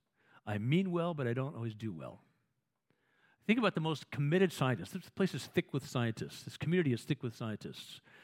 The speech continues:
Think about those, these, these idealistic, uh, hardworking scientists. And, and, and, and you get to that point where you, "I see what it, what could happen. And if I just fudge the data a little bit,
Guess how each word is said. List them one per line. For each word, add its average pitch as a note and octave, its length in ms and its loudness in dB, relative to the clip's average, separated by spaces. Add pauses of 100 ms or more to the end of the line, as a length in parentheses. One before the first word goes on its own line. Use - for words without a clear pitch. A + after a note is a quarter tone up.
(320)
Think A3 120 2
about G3+ 100 2
those, C3+ 260 -2 (300)
these, C#3 220 0
these C#3+ 240 2
idealistic, C3 880 2 (460)
uh, F#2 420 -4 (340)
hardworking E3 580 -2
scientists. - 880 -2 (720)
And, D3+ 260 4
and, D3+ 280 -2
and, D3 160 0
and D3 200 -2
you D3+ 100 2
get G#3+ 140 6
to F#3+ 80 4
that D#3 120 0
point E3+ 300 -2
where C#3 100 2
you, D#3 100 0
"I B2 120 4
see G#3+ 420 2
what F3 260 0
it, C#3+ 140 0 (380)
what D3 160 -2
could C3+ 120 2
happen. C3+ 460 0 (340)
And C#3+ 80 2
if C#3+ 120 0
I D3 60 -2
just - 260 -4
fudge F3+ 420 -4
the D3+ 120 -2
data D3 500 2
a A2+ 40 -4
little A#2+ 480 0
bit, F2 240 -8